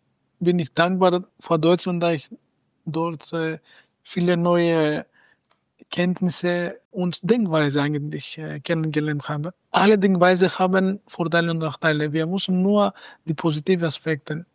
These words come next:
also behalten und damit wir,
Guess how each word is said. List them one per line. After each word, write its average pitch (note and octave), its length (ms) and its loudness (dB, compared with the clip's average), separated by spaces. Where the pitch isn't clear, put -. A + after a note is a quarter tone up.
also D3+ 520 -2
behalten E3 540 0
und E3+ 480 -2
damit F3+ 400 0
wir, G3 420 0